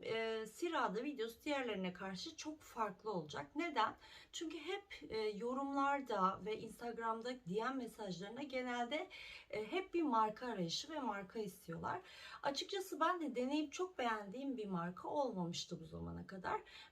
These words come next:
Ben de, e, markalar üzerinde, e, deneyim yapmaya karar verdim. Yaklaşık bir aydır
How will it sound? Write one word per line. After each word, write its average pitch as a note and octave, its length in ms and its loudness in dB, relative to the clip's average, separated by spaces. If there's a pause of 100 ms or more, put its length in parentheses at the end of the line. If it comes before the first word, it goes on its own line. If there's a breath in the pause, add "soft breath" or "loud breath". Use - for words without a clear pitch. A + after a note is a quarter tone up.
Ben G4+ 240 6
de, F4+ 80 4
e, C#4 460 6
markalar D4+ 560 4
üzerinde, B3 640 0
e, A#3 240 2
deneyim C4+ 320 4
yapmaya F3+ 400 -2
karar F3 280 -2
verdim. D#4+ 400 -2
Yaklaşık E4+ 600 -2
bir F#4+ 320 2
aydır F#3+ 320 -2